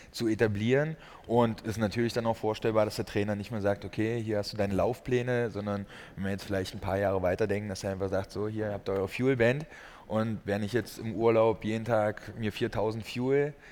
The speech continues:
gewinnt, mit dem muss ich dann hinterher mal ein ernstes Wörtchen reden, weil die Möglichkeiten, die man hinterher wirklich bei der Auswertung hat, die sind schon sehr, sehr weit fortgeschritten, sodass man da auch sehr ins Detail gehen kann und genau sehen kann,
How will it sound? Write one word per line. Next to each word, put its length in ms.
gewinnt, 460
mit 120
dem 140
muss 140
ich 40
dann 120
hinterher 320
mal 160
ein 80
ernstes 320
Wörtchen 200
reden, 140
weil 220
die 60
Möglichkeiten, 680
die 80
man 140
hinterher 260
wirklich 220
bei 100
der 100
Auswertung 540
hat, 160
die 60
sind 180
schon 460
sehr, 280
sehr 220
weit 240
fortgeschritten, 720
sodass 240
man 80
da 80
auch 160
sehr 220
ins 140
Detail 320
gehen 180
kann 160
und 80
genau 260
sehen 220
kann, 260